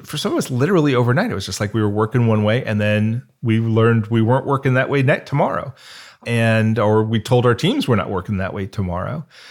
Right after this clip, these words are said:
So what are you seeing? Like, how has this shift to working from home and this remote work, um, and remote, you know, dealing with our clients remotely, how has that transformed the way that legal professionals are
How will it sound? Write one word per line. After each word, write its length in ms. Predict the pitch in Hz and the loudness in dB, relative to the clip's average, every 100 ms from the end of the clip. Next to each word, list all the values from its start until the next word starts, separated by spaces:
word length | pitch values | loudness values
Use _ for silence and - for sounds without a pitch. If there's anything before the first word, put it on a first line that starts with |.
| - | -18
So 260 | - 160 156 | 0 4 4
what 260 | 156 170 247 | 4 0 2
are 100 | 392 | 2
you 300 | 202 123 175 | 4 4 2
seeing? 360 | - 110 87 | 0 -2 -4
Like, 180 | 98 107 | -4 -6
how 260 | - 165 196 | 0 2 2
has 400 | 165 160 143 127 | 0 0 0 0
this 240 | 123 110 | 0 0
shift 680 | - - - 147 135 - - | -4 -6 0 2 2 -4 -14
to 160 | - 101 | -4 0
working 340 | 107 110 110 | 0 -2 -4
from 200 | - 85 | -4 -12
home 580 | - 147 147 147 147 143 - - _ | 0 4 4 4 2 -2 -12 -20 _
and 280 | 120 110 104 | -2 0 2
this 200 | 92 - | 0 0
remote 440 | 98 101 131 165 | 2 4 4 2
work, 460 | 156 143 139 135 - | 2 2 2 -4 -8
um, 320 | 117 113 110 110 | -2 0 0 0
and 160 | 101 | 0
remote, 420 | 101 104 113 113 135 120 135 | 0 2 2 0 -6 -10 -4
you 100 | 110 | -2
know, 80 | |
dealing 240 | 98 120 117 | 0 2 2
with 140 | 101 | 0
our 40 | 85 | -4
clients 380 | - 135 139 | -2 0 0
remotely, 300 | 139 139 - | 0 -2 -2
how 220 | 123 135 190 | -4 -2 -2
has 100 | 208 | -2
that 160 | - | -6
transformed 720 | - 143 135 - 131 131 120 - - - - _ _ | -4 -2 -2 0 2 2 0 -6 -20 -20 -20 _ _
the 100 | 127 | -2
way 460 | 117 113 123 120 120 | 0 2 2 4 2
that 460 | 117 110 107 - _ _ | 2 0 0 -10 _ _
legal 280 | - 139 131 | 0 4 4
professionals 500 | 110 113 127 - 117 | 4 0 -2 0 -2
are 480 | 110 107 104 104 - | -2 -2 0 -2 -4